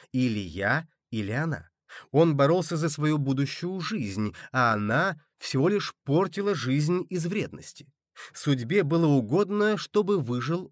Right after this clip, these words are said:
он, а преподавательницу похоронили. Я не думал, что кончится так, и потому был поражён, когда мне сказали, что она внезапно попала в больницу в коме.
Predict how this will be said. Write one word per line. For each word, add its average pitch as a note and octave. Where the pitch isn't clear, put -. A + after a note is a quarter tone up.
он, G2
а D3
преподавательницу D3
похоронили. C3
Я A#2
не A#2+
думал, C#3
что -
кончится A#2
так, A#2
и C3+
потому C3
был C#3+
поражён, C3
когда B2
мне C3+
сказали, D3
что C#3+
она D3
внезапно C#3
попала D#3
в A#2
больницу A#2+
в -
коме. -